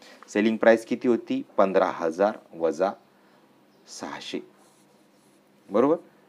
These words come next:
तर आता पंधरा हजार मधून सहाशे गेले तर चौदा हजार चारशे रुपये त्याला उरलेले आहेत. म्हणजे रफिकला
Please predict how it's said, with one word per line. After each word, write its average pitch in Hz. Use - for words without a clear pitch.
तर 113
आता 120
पंधरा 127
हजार 127
मधून 127
सहाशे 117
गेले 113
तर 98
चौदा 101
हजार 101
चारशे 101
रुपये 90
त्याला 76
उरलेले 80
आहेत. 87
म्हणजे 98
रफिकला 95